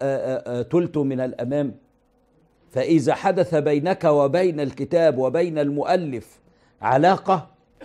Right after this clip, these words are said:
وزالت صعوبة العبارة، قال لك: "امضي، اقرأ، كمل مع نفسك".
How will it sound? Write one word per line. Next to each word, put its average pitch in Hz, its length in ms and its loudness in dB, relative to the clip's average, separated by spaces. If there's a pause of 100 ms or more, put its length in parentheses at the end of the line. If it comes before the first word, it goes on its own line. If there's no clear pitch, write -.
(440)
وزالت 143 760 4
صعوبة 165 580 2 (200)
العبارة، 139 760 0 (1700)
قال 160 120 6
لك: 170 260 2
"امضي، 147 440 0 (1800)
اقرأ، 180 440 -4
كمل 165 360 2
مع 120 140 -6
نفسك". 117 320 -10